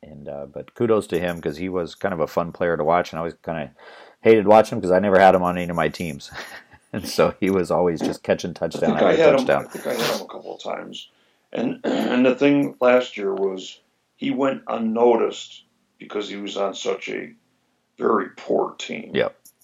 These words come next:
Speaker 1: Mm-hmm. Exactly.
Speaker 2: So.
Speaker 1: And so that was kinda sad to see too, but, um, but yeah, so it's good to, to, um, just kinda look at it, at his overall career and stuff too, and just how well and how great of a fantasy wide receiver he was. And so,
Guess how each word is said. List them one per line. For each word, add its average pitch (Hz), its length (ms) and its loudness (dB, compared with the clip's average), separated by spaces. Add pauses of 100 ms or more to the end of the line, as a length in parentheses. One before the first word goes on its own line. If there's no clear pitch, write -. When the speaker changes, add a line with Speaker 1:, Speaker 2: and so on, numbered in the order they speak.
(180)
Speaker 1:
Mm-hmm. 78 200 -12 (580)
Exactly. - 600 -6
Speaker 2:
So. - 480 -12
Speaker 1:
And 127 120 -16
so 87 100 -4
that 104 140 4
was 82 100 -2
kinda 76 220 -4
sad 67 320 -2
to 71 80 -14
see 67 200 -6
too, 65 300 -6
but, 67 300 -8
um, 62 360 -8 (680)
but 156 80 8
yeah, 135 120 10
so - 180 -2
it's 123 220 0
good 110 180 4
to, 104 180 4 (400)
to, - 120 -4
um, 80 480 -2
just - 180 -4
kinda 123 160 4
look 98 200 4
at 92 120 4
it, 85 160 0
at 85 140 -2
his 80 140 -4
overall 80 560 -2 (140)
career 76 400 -2
and 73 160 -12
stuff 76 220 -8
too, 76 200 -8
and 76 80 -10
just 71 180 -12
how 85 120 2
well 71 460 0
and 67 120 -12
how 78 140 -6
great 78 240 -4
of 76 80 -8
a 65 60 -8
fantasy 71 420 -10
wide 67 220 -6
receiver 65 380 -10
he 67 140 -12
was. 60 360 -10
And 58 120 -20
so, 60 240 -6